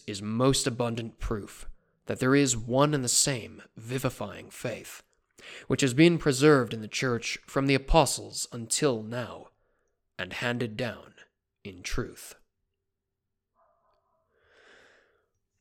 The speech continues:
Irenaeus is not a flashy saint. Compared to the great miracle workers,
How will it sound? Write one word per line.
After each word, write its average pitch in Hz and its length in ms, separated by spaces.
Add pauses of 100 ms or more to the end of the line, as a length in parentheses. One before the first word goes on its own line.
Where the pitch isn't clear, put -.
(480)
Irenaeus 151 840 (200)
is 113 160
not 107 760 (140)
a - 80
flashy 104 640
saint. - 540 (1000)
Compared 147 400
to 131 80
the 123 80
great 123 320
miracle 127 500
workers, 120 680